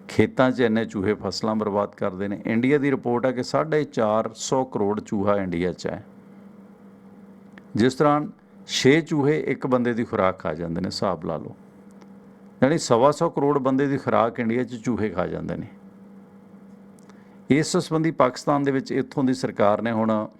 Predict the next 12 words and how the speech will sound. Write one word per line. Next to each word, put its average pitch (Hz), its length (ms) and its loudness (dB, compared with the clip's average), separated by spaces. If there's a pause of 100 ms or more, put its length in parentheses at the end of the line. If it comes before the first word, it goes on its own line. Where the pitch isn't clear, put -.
(360)
ਬਾਰਾਂ 117 380 6
ਲੱਖ 117 300 0
ਰੁਪਏ 117 260 0
ਦੇ 101 120 -2
ਵਿੱਚ 101 220 -4
ਬਿੱਲੀਆਂ 98 520 -2
ਖਰੀਦਣ 92 380 -4
ਦੇ 92 180 0
ਲਈ 95 260 -2
ਇੱਕ 92 140 -8
ਬਜਟ 82 320 -2
ਕੱਢਿਆ। 101 460 0